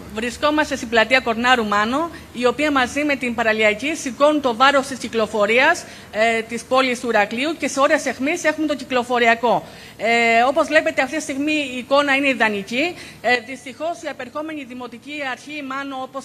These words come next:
του-, όπως τουλάχιστον υποστηρίζουν οι πολίτες, δεν έλυσε το κυκλοφοριακό, ε, και το μεγάλο αγκάθι της στάθμευσης.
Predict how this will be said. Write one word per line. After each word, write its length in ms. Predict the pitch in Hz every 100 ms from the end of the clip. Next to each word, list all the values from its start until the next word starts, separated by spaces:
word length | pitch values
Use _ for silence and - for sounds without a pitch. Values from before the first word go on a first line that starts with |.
| -
του-, 300 | 262 254 254
όπως 320 | 214 262 294 285
τουλάχιστον 480 | 269 269 277 285 240 - -
υποστηρίζουν 680 | 269 254 262 269 262 311 285
οι 80 | 277
πολίτες, 560 | 254 254 277 277 240 - - - 233
δεν 220 | 330 339 320
έλυσε 300 | 311 269 269
το 100 | 240
κυκλοφοριακό, 920 | 240 254 240 240 233 220 220 247 208 - - -
ε, 100 | 226
και 120 | 262
το 100 | 262
μεγάλο 340 | 254 247 285
αγκάθι 600 | 254 226 262 262 247 226
της 180 | 214 214
στάθμευσης. 760 | - 226 220 220 226 - 320